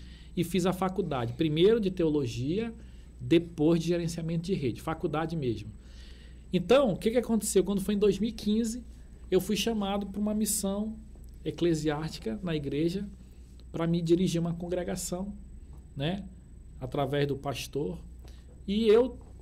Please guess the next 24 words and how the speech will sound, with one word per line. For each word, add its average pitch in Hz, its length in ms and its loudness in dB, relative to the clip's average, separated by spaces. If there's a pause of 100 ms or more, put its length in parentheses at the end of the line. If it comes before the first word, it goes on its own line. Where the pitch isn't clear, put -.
(100)
hoje, 214 540 6
eu 185 180 6
desenvolvo 180 580 8
sec-, - 400 2
secularmente, 165 880 -2
a, 139 60 -4 (100)
lá 143 160 -2
na 160 80 -2
empresa, 131 600 0 (500)
a 127 80 -2
atividade 143 920 2 (440)
de, 127 480 2
do 123 120 0
provedor 143 680 4 (260)
e 214 300 2 (220)
da 147 100 4
questão 143 320 -2
do 139 100 2
software, 160 540 -2 (520)
da 123 160 -2
automação 123 600 0
comercial, 131 720 -2 (800)
isso 151 240 0
secularmente. 139 920 -2